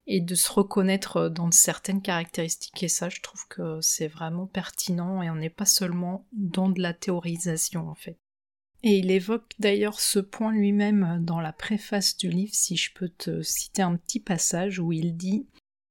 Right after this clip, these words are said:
Ce n'est pas l'utilisation d'un vocabulaire technique qui garantit le caractère scientifique d'une recherche,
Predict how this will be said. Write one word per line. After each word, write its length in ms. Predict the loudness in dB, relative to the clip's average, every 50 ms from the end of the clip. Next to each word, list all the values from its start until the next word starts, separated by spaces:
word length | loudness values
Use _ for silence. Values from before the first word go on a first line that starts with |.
| _ _ _ _ _ _ _ _
Ce 280 | 4 6 6 6 8 8
n'est 220 | 6 8 6 6
pas 180 | 4 4 2 2
l'utilisation 960 | 2 2 0 0 0 2 4 4 4 4 4 4 4 4 4 2 2 0 2
d'un 220 | 2 2 2 0 -2
vocabulaire 800 | -6 -8 -6 -2 0 0 0 0 0 -2 -2 -4 -4 -6 -6 -4
technique 500 | -4 -4 -2 2 2 2 2 2 0 _ _ -10
qui 140 | -10 -8
garantit 540 | -2 0 0 2 2 2 0 0 -2 -2 -2
le 120 | 0 -2 -2
caractère 640 | -2 0 0 0 0 0 -6 -6 -4 -6 -2 0
scientifique 760 | 0 2 2 2 0 -2 -4 -8 -6 -4 -4 -4 -4 -4 -4 -2
d'une 180 | 0 0 0
recherche, 800 | 0 0 -2 -2 -2 0 0 0 -2 -2 -4 -6 -6 -8 -10